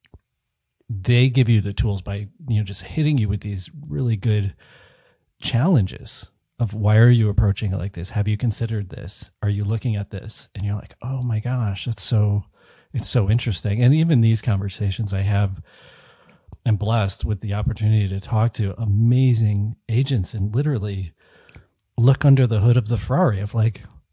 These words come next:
"Oh my gosh, that's, that's the configuration you're running? Like, how did you arrive there? That's amazing. I love that you did this. Like, tell me more about this thing."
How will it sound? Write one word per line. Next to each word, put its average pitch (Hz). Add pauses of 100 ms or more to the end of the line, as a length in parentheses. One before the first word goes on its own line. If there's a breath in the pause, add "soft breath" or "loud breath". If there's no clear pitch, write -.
(120)
"Oh 180
my 160
gosh, 202
that's, 120
that's 123
the 170
configuration 185
you're 165
running? 196
Like, 139
how 175
did 180
you 180
arrive 165
there? 110
That's 120
amazing. 139
I 113
love 120
that 139
you 120
did 127
this. 107
Like, 101
tell 123
me 123
more 120
about 107
this 113
thing." 95